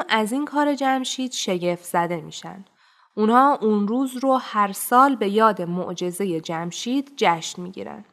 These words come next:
حالا اون روز چه روزیه؟ روز اول فروردین. البته از آغاز نوروز به دست جمشید تنها همین یه افسانه روایت نشده.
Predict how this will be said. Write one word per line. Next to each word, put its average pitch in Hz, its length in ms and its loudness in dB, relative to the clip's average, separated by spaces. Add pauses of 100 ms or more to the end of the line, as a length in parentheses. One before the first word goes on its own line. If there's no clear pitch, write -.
(160)
حالا 240 240 6
اون 233 160 4
روز 202 180 -6
چه 240 200 0
روزیه؟ 294 560 2 (440)
روز 214 300 -2
اول 185 680 0
فروردین. 156 680 2 (640)
البته 285 340 4
از 381 280 2
آغاز 240 500 6
نوروز 185 600 -2
به 180 140 -2
دست 220 360 -2
جمشید 180 680 -6
تنها 202 360 0
همین 277 340 -4
یه 220 160 2
افسانه 180 520 -2
روایت 170 480 -4
نشده. - 460 -10